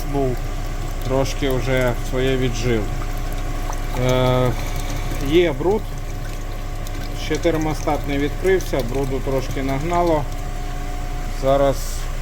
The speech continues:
чекаємо на відкриття термостату і будемо, подивимось, що він справний, в як-, в якій температурі відкривається. Термостат спрацював, порядок,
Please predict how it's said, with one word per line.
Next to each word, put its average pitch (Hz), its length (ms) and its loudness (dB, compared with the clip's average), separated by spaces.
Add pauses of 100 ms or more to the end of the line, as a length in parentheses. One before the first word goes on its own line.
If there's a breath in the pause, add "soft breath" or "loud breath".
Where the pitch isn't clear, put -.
(420)
чекаємо 135 520 2
на 123 180 0
відкриття 131 560 0
термостату 151 680 2 (380)
і 131 160 -2
будемо, 131 420 0 (1900)
подивимось, 131 560 0 (100)
що 135 80 -2
він 127 200 0 (120)
справний, 127 560 2
в 107 40 0
як-, 110 100 0 (260)
в 117 40 0
якій 120 300 0
температурі 117 800 0
відкривається. 101 640 -2
Термостат - 520 -4
спрацював, 170 760 4 (460)
порядок, 156 520 4